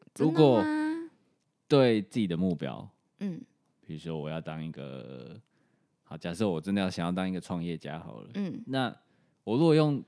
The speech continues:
Speaker 2: 各种方式不择手段，只要，当然是不要伤害到别人啊，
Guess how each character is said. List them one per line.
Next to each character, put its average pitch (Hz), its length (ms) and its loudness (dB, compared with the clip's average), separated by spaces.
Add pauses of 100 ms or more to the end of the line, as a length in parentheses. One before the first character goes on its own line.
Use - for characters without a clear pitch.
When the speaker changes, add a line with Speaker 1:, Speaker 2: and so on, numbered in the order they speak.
(480)
Speaker 2:
各 147 180 6
种 95 260 0
方 104 240 -2
式 107 160 -4
不 110 200 -4
择 90 180 -2
手 71 180 -10
段， 85 200 -6
只 92 80 -4
要， 101 100 -2
当 131 140 0
然 127 180 2
是 120 140 -4
不 101 120 -4
要 104 120 0
伤 107 120 0
害 107 60 2
到 104 100 2
别 85 180 -4
人 67 180 -8
啊， - 120 -14